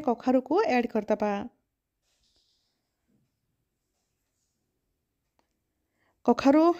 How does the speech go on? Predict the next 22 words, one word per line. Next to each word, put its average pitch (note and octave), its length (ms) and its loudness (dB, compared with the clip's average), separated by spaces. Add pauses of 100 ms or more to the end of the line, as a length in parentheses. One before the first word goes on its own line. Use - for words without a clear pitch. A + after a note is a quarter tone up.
(120)
ସିଝେଇଲା C4+ 460 4
ବେଳେ D4 220 4
ମୁଁ C#4+ 240 0
ଲୁଣ B3 360 0
ଅଲରେଡ଼ି A#3+ 420 2
ଦେଇ A3 200 0
ଦେଇଛି, A#3 380 -2
ତ B3 160 0
ଆପଣମାନେ A#3+ 460 0
ଟିକେ B3 280 -2
ଟେଷ୍ଟ A#3 400 -2
କରିକି B3 380 0 (440)
ଲୁଣ A3 380 2
ଆଡ୍ A#3 220 0
କରିବେ। A#3+ 380 0 (2750)
ତ A3+ 120 4
କଖାରୁର C#4+ 520 4
ପାଣି B3 300 0
ବି C#4 120 2
ବିଲକୁଲ B3 380 0
ବି C4 160 0
ଫିଙ୍ଗିବେନି। A#3+ 640 0